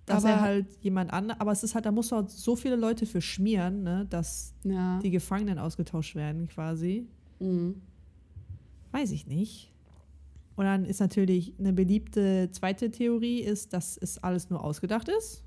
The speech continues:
Speaker 2: Ja, klar.
Speaker 1: Äh, der Körper wurde einfach aus dem Grab genommen von Samstag auf Sonntag.
Speaker 2: Irgendwer hat den so bei sich zu Hause hingelegt,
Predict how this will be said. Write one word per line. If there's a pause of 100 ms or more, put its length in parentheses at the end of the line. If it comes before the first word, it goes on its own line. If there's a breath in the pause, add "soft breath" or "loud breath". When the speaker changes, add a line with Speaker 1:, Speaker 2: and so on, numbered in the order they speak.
(100)
Speaker 2:
Ja,
klar. (540)
Speaker 1:
Äh,
der
Körper
wurde
einfach (460)
aus
dem
Grab
genommen
von
Samstag
auf
Sonntag. (380 loud breath)
Speaker 2:
Irgendwer
hat
den
so
bei
sich
zu
Hause
hingelegt,